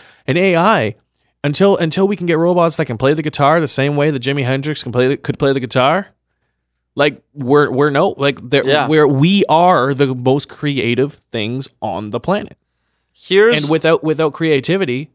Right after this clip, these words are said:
Speaker 1: we
Speaker 2: We're
Speaker 1: would
Speaker 2: nothing.
Speaker 1: be nowhere. We're
Speaker 2: We're
Speaker 1: nothing.
Speaker 2: nothing.
Speaker 1: We're nothing.
Speaker 2: Here's a perfect analogy to what you were saying about how high school kids, uh, when they're thrown into this hierarchical if that's a word,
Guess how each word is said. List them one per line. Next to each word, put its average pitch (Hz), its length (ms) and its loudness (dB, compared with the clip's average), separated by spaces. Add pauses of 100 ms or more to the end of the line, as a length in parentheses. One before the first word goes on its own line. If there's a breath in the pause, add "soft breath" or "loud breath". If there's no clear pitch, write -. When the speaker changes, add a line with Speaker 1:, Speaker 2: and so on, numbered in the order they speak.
Speaker 1:
we 127 220 -2
Speaker 2:
We're 151 100 2
Speaker 1:
would 151 120 4
Speaker 2:
nothing. 147 240 2
Speaker 1:
be 233 80 2
nowhere. 185 260 -2
We're 147 100 -2
Speaker 2:
We're 170 60 2
Speaker 1:
nothing. 208 120 2 (340)
Speaker 2:
nothing. - 60 -18 (120)
Speaker 1:
We're 165 120 -6
nothing. - 320 -6
Speaker 2:
Here's 214 300 2
a 233 60 -2
perfect 185 440 -2
analogy 151 520 0
to - 140 -6
what 135 140 0
you 143 120 -2
were 139 100 2
saying 127 640 0
about 120 540 0
how 123 260 0
high 135 280 -4
school 139 280 -2
kids, 117 540 -2 (340 soft breath)
uh, 120 300 0
when 127 140 -4
they're 127 120 0
thrown 147 480 0
into 135 400 -4 (120)
this 131 280 -4
hierarchical 135 1200 -2 (360)
if 123 120 -12
that's 117 200 -6
a 117 40 -4
word, 110 400 -6